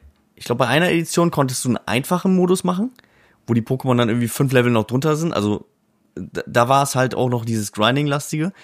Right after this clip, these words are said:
Oder den schweren Modus. Ich meine, Trainer und Arenaleiter hatten dann mehr Pokémon und auch so fünf Level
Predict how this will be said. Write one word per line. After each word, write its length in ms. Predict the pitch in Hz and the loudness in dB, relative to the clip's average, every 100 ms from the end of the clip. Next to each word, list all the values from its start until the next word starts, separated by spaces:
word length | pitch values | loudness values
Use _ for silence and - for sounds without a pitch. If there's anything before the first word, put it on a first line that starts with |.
| - - - | -20 -12 0
Oder 260 | 139 190 | 2 4
den 140 | 175 139 | 2 -2
schweren 320 | - 120 156 | 0 2 2
Modus. 460 | 160 165 180 - _ _ _ _ - | 0 0 -2 -6 _ _ _ _ -12
Ich 120 | 113 | -2
meine, 220 | 127 139 | 2 2
Trainer 360 | 131 135 147 143 | 0 0 2 2
und 60 | 123 | 2
Arenaleiter 480 | 123 135 135 127 | 0 2 2 2
hatten 140 | 127 - | 0 0
dann 120 | 113 | 2
mehr 180 | 117 117 | 2 2
Pokémon 420 | 131 165 165 214 - _ - | -2 -2 -2 -2 -6 _ -2
und 200 | 135 - | 0 0
auch 200 | 143 - - | -2 -4 -10
so 140 | 131 | -8
fünf 260 | 123 160 156 | -4 -4 0
Level 220 | 156 156 | 0 0